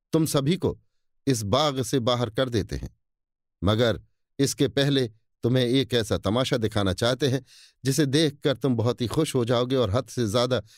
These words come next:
बेफिक्री तुम लोगों के भाग में पड़ेगी, मगर वो तमाशा हम एकदम से सभी को नहीं दिखाना चाहते।"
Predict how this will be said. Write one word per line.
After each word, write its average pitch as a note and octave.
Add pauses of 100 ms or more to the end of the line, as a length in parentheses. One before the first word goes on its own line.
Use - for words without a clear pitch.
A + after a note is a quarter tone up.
(220)
बेफिक्री C3+
तुम A#2
लोगों A2
के G2 (220)
भाग A2+
में B2
पड़ेगी, C#2+ (800)
मगर F#2+
वो G2
तमाशा A#2 (380)
हम A2
एकदम A2
से D3
सभी A#2+
को A#2+
नहीं C#3+
दिखाना D#2
चाहते।" -